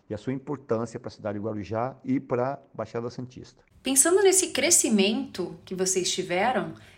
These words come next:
Speaker 2: quais que são os principais compromissos do Hospital Santo Amaro?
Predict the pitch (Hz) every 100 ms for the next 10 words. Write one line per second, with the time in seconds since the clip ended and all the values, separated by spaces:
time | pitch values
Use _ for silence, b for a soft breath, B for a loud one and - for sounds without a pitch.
0 | _ 294 381 - 359 - 277 - 277 247
1 | - 233 220 - 294 320 311 262 233 302
2 | 320 320 277 220 240 - 220 208 226 247
3 | 226 220 196 185 156 147